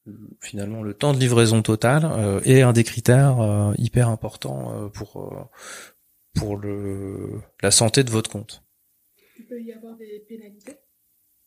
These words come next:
Speaker 1: Ah, vous pouvez être suspendu si vous livrez pas les produits ou, euh, si vous acceptez jamais, euh, les retours clients. Ou,
Speaker 2: Il y a
Speaker 1: euh,
Speaker 2: une limite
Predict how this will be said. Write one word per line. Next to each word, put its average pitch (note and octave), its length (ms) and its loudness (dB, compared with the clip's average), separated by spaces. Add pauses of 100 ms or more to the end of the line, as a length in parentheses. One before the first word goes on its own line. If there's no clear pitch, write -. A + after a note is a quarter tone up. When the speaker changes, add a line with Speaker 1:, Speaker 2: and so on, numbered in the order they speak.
(600)
Speaker 1:
Ah, A2 140 0
vous G#2+ 80 -2
pouvez A#2 240 0
être A2+ 80 -2
suspendu C3 500 0
si - 140 -2
vous G#2+ 140 -6
livrez G#2+ 260 0
pas A#2+ 140 2
les A#2 80 0
produits C3+ 720 -4
ou, G#2 260 -4
euh, G2+ 160 0
si G#2 160 -2
vous G#2+ 160 0
acceptez G#2+ 420 4
jamais, A2+ 380 4
euh, A2 320 4
les G2+ 80 4
retours G#2 340 2
clients. C3+ 540 -2
Ou, A2+ 220 0
Speaker 2:
Il - 0 -
y - 20 0
a G2+ 40 0
Speaker 1:
euh, G#2 180 0
Speaker 2:
une A3+ 120 -6
limite B3 160 -10